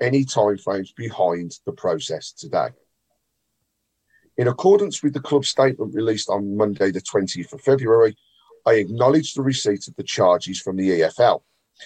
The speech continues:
And whilst further comment cannot be made on this at this time, I can confirm that no club officials have been charged in relation to this matter. Next point, whilst it does not appear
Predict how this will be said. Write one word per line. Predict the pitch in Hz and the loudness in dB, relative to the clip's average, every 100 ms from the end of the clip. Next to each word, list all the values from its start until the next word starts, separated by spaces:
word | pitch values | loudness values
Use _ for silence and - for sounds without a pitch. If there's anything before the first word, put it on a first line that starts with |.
| - _ _ - | -20 _ _ -8
And | 101 | 0
whilst | 107 104 - | 4 4 0
further | - 143 156 | 2 4 4
comment | 160 156 143 139 | 2 0 0 -2
cannot | - 127 110 | -4 -2 -2
be | 110 | -2
made | 104 120 135 135 | -4 -2 -2 -2
on | 104 | -4
this | 98 90 | -4 -10
at | - | -14
this | 92 - | -12 -10
time, | - 80 87 87 _ _ _ - | -4 -2 -2 -6 _ _ _ -2
I | 101 | -2
can | - 110 113 | -2 -4 -2
confirm | 151 139 135 104 98 98 - - | -2 0 4 4 4 -2 -12 -8
that | 90 | -8
no | 87 90 101 120 123 | -6 0 2 2 0
club | - 123 120 - | -4 -4 -2 -6
officials | 110 107 101 95 92 - - _ - | -6 -6 -4 -4 -4 -8 -18 _ -10
have | 98 98 - | -6 -6 -4
been | 107 | -6
charged | 98 90 85 87 - - | -4 -2 0 0 -4 -12
in | 92 | -10
relation | 87 85 82 - 82 | -4 -2 -2 -6 -12
to | - | -14
this | 80 78 87 | -12 -12 -12
matter. | 78 - 64 _ _ _ _ 202 _ _ _ _ _ _ _ 220 _ _ _ _ _ _ - | -12 -12 -14 _ _ _ _ -20 _ _ _ _ _ _ _ _ _ _ _ _ _ _ -6
Next | 117 - | -4 -4
point, | - 92 73 - | -4 -4 -4 -2
whilst | 101 98 - | 0 0 -4
it | 101 | -6
does | 123 113 | -4 0
not | 127 - | 0 -2
appear | 113 - 139 185 | -8 0 2 4